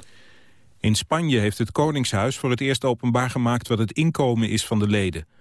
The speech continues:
Koning Juan Carlos verdiende dit jaar bijna driehonderdduizend euro... waarvan de helft een onkostenvergoeding is.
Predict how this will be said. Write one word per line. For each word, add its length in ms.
Koning 380
Juan 260
Carlos 440
verdiende 300
dit 160
jaar 260
bijna 320
driehonderdduizend 760
euro... 460
waarvan 240
de 80
helft 260
een 100
onkostenvergoeding 880
is. 240